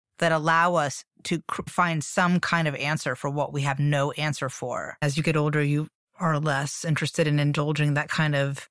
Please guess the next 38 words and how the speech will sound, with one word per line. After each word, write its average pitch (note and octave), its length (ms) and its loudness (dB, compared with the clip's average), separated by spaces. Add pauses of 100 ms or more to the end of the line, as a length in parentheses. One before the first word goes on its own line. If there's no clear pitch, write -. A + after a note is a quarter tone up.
(140)
emo D3+ 680 4 (140)
pathos D#3+ 760 -2 (360)
that D3 320 0 (320)
you D#3+ 400 2
play D#3 200 2
with D3+ 180 0
a D3+ 60 2
lot C#3+ 200 0
as C3+ 100 0
a C#3+ 60 2
young C#3 280 2
kid. C3+ 400 -2
You E3+ 100 4
hold F3+ 260 2
dear F3 240 2
the D3 100 -2
people D#3+ 320 -4
that D3 160 -2
you D3+ 140 0
love C#3 480 -2 (400)
and E3+ 160 6
the C#3+ 60 0
things D3+ 340 0
that D#3 80 0
you C#3+ 180 0
care D3 240 2
about, C3+ 480 -2
and D#3+ 140 4
you D#3 100 0
honor D#3 340 2
at D#3 180 -6
them. C#3+ 360 -2 (1200)
There F3 120 6
is D#3+ 100 4
wisdom E3+ 360 4
in E3 100 6
every D#3+ 240 2
stage. C3+ 540 -6